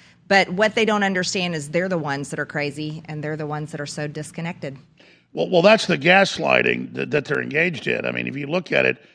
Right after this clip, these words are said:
Speaker 2: the trends worldwide are to populism and the people, not even about conservative or liberal. And, and deep down, they know that. Th-, they're trying to gaslight us.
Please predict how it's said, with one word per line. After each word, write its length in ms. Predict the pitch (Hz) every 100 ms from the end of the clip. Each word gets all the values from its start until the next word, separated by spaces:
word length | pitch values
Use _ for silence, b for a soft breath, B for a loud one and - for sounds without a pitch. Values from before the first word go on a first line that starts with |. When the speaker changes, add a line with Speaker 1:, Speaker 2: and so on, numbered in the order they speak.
| b _ _
Speaker 2:
the 100 | 156
trends 540 | 135 208 233 220 151
worldwide 500 | 143 175 196 170 196
are 60 | 160
to 60 | 135
populism 720 | - 175 175 151 156 139 104
and 80 | -
the 60 |
people, 380 | - 202 151 107
not 140 | 131 170
even 120 | 156
about 200 | 143 139
conservative 500 | 123 - 160 143 135
or 80 | -
liberal. 480 | 175 180 117 120 B B B B _
And, 240 | 180 180 185
and 160 | 214
deep 220 | 190 277 196
down, 240 | 185 160
they 140 | 135
know 180 | 139 165
that. 320 | 147 123 127
Th-, 360 | - 139 - -
they're 200 | - 208
trying 360 | - 240 247 208
to 80 | 147
gaslight 760 | 135 131 175 180 - 131 - -
us. 280 | - -